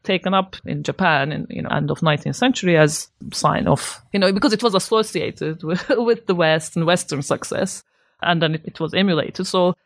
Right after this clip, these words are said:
then whatever you're doing, it could be completely irrelevant to your success,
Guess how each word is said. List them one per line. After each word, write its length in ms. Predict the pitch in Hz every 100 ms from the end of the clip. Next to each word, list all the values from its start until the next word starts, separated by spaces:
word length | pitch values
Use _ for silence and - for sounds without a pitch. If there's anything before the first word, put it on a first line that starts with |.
| _ -
then 360 | 202 208 196
whatever 280 | 202 202 240
you're 140 | 170 147
doing, 380 | 139 107 135
it 180 | 202 -
could 220 | - 190 165
be 100 | 165
completely 500 | 185 165 240 202 170
irrelevant 480 | 156 175 180 -
to 200 | - - - _ 185
your 160 | -
success, 720 | - - - 175 190 - -